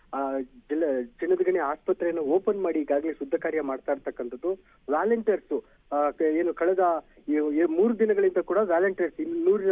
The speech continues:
ನೂರ ಐವತ್ತರಿಂದ ಇನ್ನೂರಷ್ಟು ಜನ ವಾಲಂಟಿಯರ್ಸ್ ಅದನ್ನ, ಆ, ಶುದ್ಧ ಮ-, ಶುದ್ಧ ಕಾರ್ಯದಲ್ಲಿ ತೊಡಗಿರ್ತಕ್ಕಂಥದ್ದು. ಇದ್ರ ಜೊತೆ ಜೊತೆಗೆ, ಆ, ಬೆಸ್ಕಾಂ ಅಧಿಕಾರಿಗಳು, ವಿದ್ಯುತ್ಗೆ, ಜೊತೆಗೆ ನಗರಸಭೆ ಅಧಿಕಾರಿಗಳು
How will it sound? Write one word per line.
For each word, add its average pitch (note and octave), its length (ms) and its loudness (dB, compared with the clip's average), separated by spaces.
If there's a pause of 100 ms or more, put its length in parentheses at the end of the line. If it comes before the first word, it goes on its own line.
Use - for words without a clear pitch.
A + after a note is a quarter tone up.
(180)
ನೂರ F#3 240 2
ಐವತ್ತರಿಂದ G3 440 0
ಇನ್ನೂರಷ್ಟು F#3+ 720 2
ಜನ E3 160 -2 (440)
ವಾಲಂಟಿಯರ್ಸ್ F#3 580 0
ಅದನ್ನ, D#3+ 240 -2 (440)
ಆ, C3+ 60 -4
ಶುದ್ಧ - 240 -2
ಮ-, G#3 260 0
ಶುದ್ಧ G#3 140 0
ಕಾರ್ಯದಲ್ಲಿ E3+ 460 0
ತೊಡಗಿರ್ತಕ್ಕಂಥದ್ದು. D3 800 -4
ಇದ್ರ F3+ 220 -2
ಜೊತೆ - 260 -8
ಜೊತೆಗೆ, G#3 320 0 (440)
ಆ, D3 180 0 (220)
ಬೆಸ್ಕಾಂ F#3+ 360 -2
ಅಧಿಕಾರಿಗಳು, F3+ 540 2
ವಿದ್ಯುತ್ಗೆ, F#3+ 720 0 (300)
ಜೊತೆಗೆ E3+ 240 0
ನಗರಸಭೆ F#3 500 0
ಅಧಿಕಾರಿಗಳು F#3 720 2